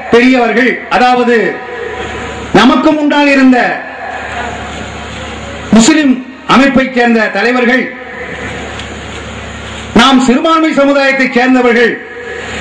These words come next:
நாம் பெரியவர்களுக்கு அடங்கி போக வேண்டும், அடக்கி, அடங்கி போக வேண்டும் என்றும் பெரும்பான்மை சமுதாயத்திற்கு அடங்கி வாழ வேண்டும் என்று கூறி அடங்க, அடக்கமாக இருப்பதை விட அடிமையாகவே நம்மை வழிநடத்தி விட்டார்கள்.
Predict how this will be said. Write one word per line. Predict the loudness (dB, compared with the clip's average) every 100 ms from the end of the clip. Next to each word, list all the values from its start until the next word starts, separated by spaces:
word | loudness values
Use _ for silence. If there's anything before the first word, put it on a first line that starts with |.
| -10 -10 -10 -10 0 4
நாம் | 4 4
பெரியவர்களுக்கு | 4 2 2 2 0 2 2
அடங்கி | 4 2 2 4
போக | 4 4
வேண்டும், | 4 2 2
அடக்கி, | 2 0 0 0 2 2
அடங்கி | 2 2 2
போக | 4 4
வேண்டும் | 4 4 4
என்றும் | 4 4
பெரும்பான்மை | 4 4 2 0 2 4
சமுதாயத்திற்கு | 4 4 2 2 0 2 0
அடங்கி | 2 2 4
வாழ | 4 4 4
வேண்டும் | 4 4
என்று | 4 4 4
கூறி | 4 2 -2 -14 -18 -16 -16 -14 -12 -12 -12 -12 -12 -12 -12 -14 -12 -6 0 2
அடங்க, | 2 2 2 2 0 0 -2
அடக்கமாக | -2 0 0 0 0
இருப்பதை | -2 0 2 4 2 2
விட | 2 2 0 -2 -10 -2
அடிமையாகவே | 2 2 2 2 4 4 4 4 2 2
நம்மை | 4 4 0 -4 -12 -12 -2 2
வழிநடத்தி | 4 2 2 2
விட்டார்கள். | 0 2 0 0 -4